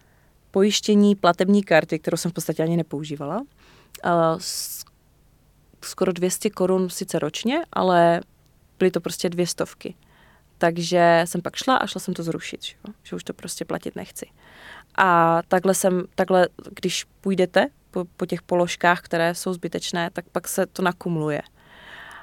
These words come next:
Ale, eh, po těch letech zkušeností vím, že mnohem rychlejšího efektu člověk získá právě tím, když půjde po těch největších položkách, což dneska jsou prostě energie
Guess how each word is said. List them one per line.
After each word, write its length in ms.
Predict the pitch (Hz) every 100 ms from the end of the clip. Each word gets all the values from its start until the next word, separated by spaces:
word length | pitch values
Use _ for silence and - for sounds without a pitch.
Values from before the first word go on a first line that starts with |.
| - _
Ale, 680 | 175 175 170 175 175 170 175
eh, 60 | - - 175 170 170 - - -
po 80 | 208
těch 180 | 202
letech 200 | 196 196
zkušeností 680 | - 180 - 220 262 - 190
vím, 280 | 170 190 349 -
že 580 | - 165 165 160 156 160 - _ _
mnohem 340 | 180 185 190 190
rychlejšího 500 | 196 196 196 202 -
efektu 300 | 175 190 185
člověk 320 | - 185 180
získá 460 | 175 - 180 180
právě 360 | 180 180 175 180
tím, 220 | 180 175
když 160 | 175 170
půjde 240 | - 175
po 100 | 170
těch 160 | 175 180
největších 320 | 170 170 175
položkách, 540 | - 165 - - - - - -
což 140 | -
dneska 240 | 180 175 185
jsou 120 | 180
prostě 280 | 175 - -
energie 520 | 180 165 160 160 175